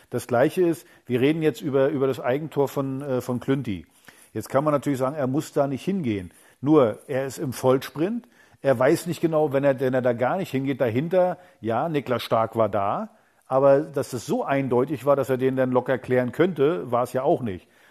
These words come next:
So, wenn er den dann durchlässt und nicht richtig hingeht, dann sagen wir alle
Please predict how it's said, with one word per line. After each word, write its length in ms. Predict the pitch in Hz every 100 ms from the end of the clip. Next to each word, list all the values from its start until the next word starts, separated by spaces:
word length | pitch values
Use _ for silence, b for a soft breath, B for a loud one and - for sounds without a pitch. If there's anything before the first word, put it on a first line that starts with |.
| b
So, 180 | 127 123
wenn 100 | 120
er 80 | 131
den 140 | 139
dann 160 | 139 131
durchlässt 460 | 139 190 135 123
und 80 | 135
nicht 160 | 165 175
richtig 240 | 156 135
hingeht, 280 | 123 135 131
dann 120 | 131
sagen 240 | 120 127 135
wir 100 | 147
alle 320 | 135 139